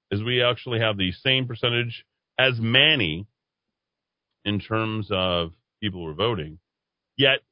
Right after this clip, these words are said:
fifty-five percent of the voting public doesn't know who we are,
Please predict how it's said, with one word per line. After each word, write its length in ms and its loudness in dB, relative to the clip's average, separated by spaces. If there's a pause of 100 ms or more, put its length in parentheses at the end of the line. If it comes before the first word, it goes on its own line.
(200)
fifty-five 1080 0
percent 460 0
of 100 0
the 80 2
voting 320 0
public 380 0
doesn't 280 -2
know 420 0 (800)
who 80 0
we 180 2
are, 240 -2